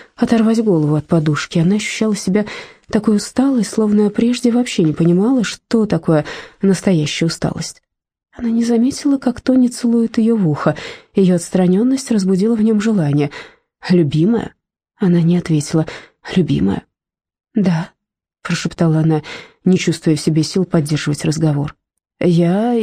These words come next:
искал работу". Он явно пытался ее убедить, что тоже выполняет свою часть сделки. "В Стэнморе есть фирма, которая хочет торгового агента. Комиссионные, бонусы. М, пожалуй, позвоню им чуть позже.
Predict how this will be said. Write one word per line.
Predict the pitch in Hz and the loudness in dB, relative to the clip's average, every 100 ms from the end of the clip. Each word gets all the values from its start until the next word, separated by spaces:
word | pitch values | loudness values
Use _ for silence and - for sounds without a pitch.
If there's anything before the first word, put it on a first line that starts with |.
| 220 | -2
искал | - - 202 | -2 0 2
работу". | 262 220 170 - 254 _ _ _ _ _ _ | 2 2 0 -2 -4 _ _ _ _ _ _
Он | 175 | 0
явно | 156 147 139 | 2 2 -2
пытался | - 160 156 143 - | -4 -4 -4 -2 0
ее | 160 | 0
убедить, | 147 156 208 | 0 0 -2
что | - - 151 - - - _ | -4 -2 -2 -2 -16 -18 _
тоже | - 190 170 | 0 0 2
выполняет | 151 170 160 156 147 | 0 0 2 0 0
свою | 170 160 | 0 0
часть | 151 170 147 | 0 -2 -2
сделки. | 147 147 127 - 170 _ _ _ | -2 -4 -6 -8 -16 _ _ _
"В | - | -16
Стэнморе | - 370 208 151 151 | -2 0 2 2 0
есть | 165 220 - | -2 -2 -2
фирма, | 370 320 175 - - - _ | 0 2 0 -2 -14 -18 _
которая | - 277 277 | 0 2 2
хочет | 254 269 - 233 _ | 2 0 0 -4 _
торгового | 277 247 247 226 | 0 2 2 2
агента. | 240 202 143 - - _ _ _ | 2 0 -2 -6 -10 _ _ _
Комиссионные, | 311 285 - 185 220 330 339 | 2 2 2 2 2 4 4
бонусы. | 196 160 190 285 - 302 - - - _ | 4 2 2 2 0 -4 -4 -14 -18 _
М, | 185 - | 0 2
пожалуй, | - 165 151 175 240 | 0 2 2 2 2
позвоню | 240 247 240 240 | 0 0 4 4
им | 392 | 2
чуть | 403 359 | 0 0
позже. | - 151 143 139 | 2 0 0 -6